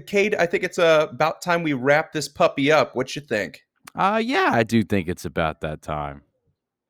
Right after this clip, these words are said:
Speaker 2: But
Speaker 1: Well,
Speaker 2: what fun
Speaker 1: uh,
Speaker 2: it was.
Speaker 1: we appreciate, what?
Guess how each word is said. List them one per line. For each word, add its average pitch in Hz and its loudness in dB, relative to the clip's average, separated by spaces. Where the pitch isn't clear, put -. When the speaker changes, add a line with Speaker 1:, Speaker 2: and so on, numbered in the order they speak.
Speaker 2:
But 160 2
Speaker 1:
Well, 175 8
Speaker 2:
what 160 6
fun 147 8
Speaker 1:
uh, 104 6
Speaker 2:
it 92 2
was. 85 4
Speaker 1:
we 76 4
appreciate, 170 -8
what? 160 0